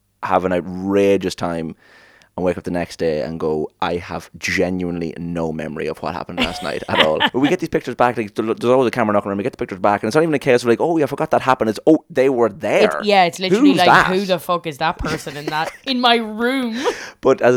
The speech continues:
Speaker 1: I say, we've been, we've been using the phrase with alarming regularity recently, a phrase that Mickey Dolenz used to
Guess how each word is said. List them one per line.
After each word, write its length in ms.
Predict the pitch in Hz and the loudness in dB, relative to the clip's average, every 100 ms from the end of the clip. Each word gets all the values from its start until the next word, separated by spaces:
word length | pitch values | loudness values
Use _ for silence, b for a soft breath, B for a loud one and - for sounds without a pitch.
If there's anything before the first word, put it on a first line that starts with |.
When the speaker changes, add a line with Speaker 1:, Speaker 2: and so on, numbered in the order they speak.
| 127 | 4
Speaker 1:
I 60 | |
say, 20 | |
we've 140 | 117 110 | 2 2
been, 220 | 110 101 110 | -2 -4 -4
we've 120 | 104 | -2
been 380 | 104 101 90 - | -2 -2 -4 -6
using 260 | 107 110 101 | -4 -2 -4
the 40 | |
phrase 260 | - 98 95 | 2 2 2
with 100 | 92 | 0
alarming 240 | 92 110 | 4 4
regularity 360 | 101 95 90 87 | 4 2 0 2
recently, 300 | 90 87 85 | -2 -4 -6
a 40 | |
phrase 220 | 76 87 85 | -2 0 0
that 80 | 82 | -4
Mickey 160 | 87 | -8
Dolenz 300 | 87 87 87 | -6 -6 -6
used 240 | 92 87 - | -6 -6 -6
to 160 | 90 | -10